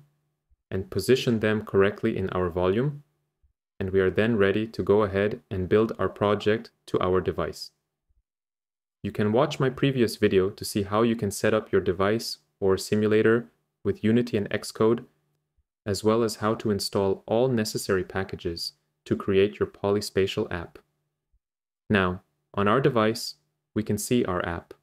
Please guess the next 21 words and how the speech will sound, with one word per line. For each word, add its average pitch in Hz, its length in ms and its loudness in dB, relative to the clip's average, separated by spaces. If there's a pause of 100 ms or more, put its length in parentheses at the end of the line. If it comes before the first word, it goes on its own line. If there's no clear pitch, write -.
(800)
After 110 320 0
opening, 135 420 2
you 101 120 0
will 98 120 2
see 120 260 -2
that 120 180 -2
we 107 80 -2
can 107 180 -2
now 101 200 2
interact 107 500 -2
with 101 220 -4
each 123 280 -2
U 107 140 2
I 98 140 2
component 104 580 -2
like 95 220 -6
we 98 80 2
are 87 60 0
used 98 300 -4
to. 87 200 -4 (800)
Fantastic. 98 760 -4